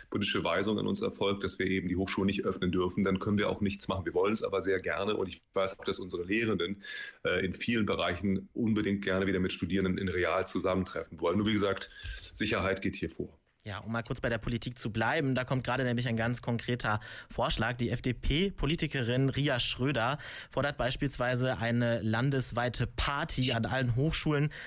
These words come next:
Speaker 2: so ein riesengroßes Uni-Festival, was gleichzeitig stattfindet, sobald die Pandemie vorbei ist. Können Sie sich das auch für die Uni Köln vorstellen?
Speaker 1: Also ich glaube, in Köln sind wir bekannt dafür, dass wir sehr gut und sehr professionell feiern.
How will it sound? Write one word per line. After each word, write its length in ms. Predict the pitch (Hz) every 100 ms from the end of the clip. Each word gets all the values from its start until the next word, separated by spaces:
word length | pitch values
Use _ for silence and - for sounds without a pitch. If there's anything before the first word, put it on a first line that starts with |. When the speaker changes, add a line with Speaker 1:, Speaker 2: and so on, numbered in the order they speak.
| -
Speaker 2:
so 100 | -
ein 120 | 123
riesengroßes 540 | 123 156 139 180 135 -
Uni-Festival, 840 | 147 147 127 110 110 120 113 120
was 140 | 117
gleichzeitig 360 | - 123 127 113
stattfindet, 500 | - 123 - 139 127
sobald 360 | 120 110 131 139
die 80 |
Pandemie 420 | 123 135 131 123 127
vorbei 380 | 117 104 123
ist. 260 | 135 160 - - - -
Können 160 | - 131
Sie 60 |
sich 140 | 170 214
das 140 | 190
auch 160 | 139 160
für 120 | 175
die 140 | 143
Uni 180 | 127 127
Köln 240 | - 113 127
vorstellen? 560 | 156 160 160 175 233 - - - - -
Speaker 1:
Also 160 | 110 110 113
ich 140 | - -
glaube, 200 | 120 113
in 120 | 101
Köln 260 | - 113 120
sind 160 | 117
wir 100 | 107
bekannt 360 | 98 98 110 107
dafür, 240 | 101 104
dass 180 | 95 -
wir 260 | 101 95 104
sehr 240 | 113 104
gut 320 | 98 135 175
und 120 | 139
sehr 100 | 104
professionell 640 | 107 - 113 107 101 98 101
feiern. 460 | - 92 101 107